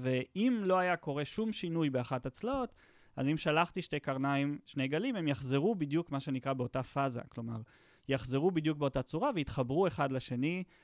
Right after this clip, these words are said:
כן, אם מדמיינים גל בתור סדרה של C ושפל, אז C יפגוש C ושפל יפגוש שפל, והם יתחברו חזרה. ברגע שאחד מוסט טיפה לעומת השני, אז ה-C כבר לא מתיישר בדיוק עם ה-C של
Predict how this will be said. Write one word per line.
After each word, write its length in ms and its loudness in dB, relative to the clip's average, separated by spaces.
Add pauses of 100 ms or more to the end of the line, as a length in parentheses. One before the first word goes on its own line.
(260)
כן, 160 0
אם 60 4
מדמיינים 540 2
גל 220 4
בתור 340 -2
סדרה 320 -2
של 160 -6
C 200 -6 (120)
ושפל, 680 -2
אז 220 -4
C 20 2
יפגוש 360 -2 (120)
C 20 -2 (160)
ושפל 440 -4
יפגוש 300 -4
שפל, 360 -2
והם 120 -2
יתחברו 400 -4
חזרה. 460 -6 (680)
ברגע 500 2
שאחד 440 -2
מוסט 300 -2 (160)
טיפה 400 0
לעומת 320 0
השני, 400 -4
אז 100 -2
ה-C 340 -2
כבר 220 0
לא 160 0
מתיישר 600 -2
בדיוק 400 -2
עם 100 0
ה-C 260 -2
של 240 -4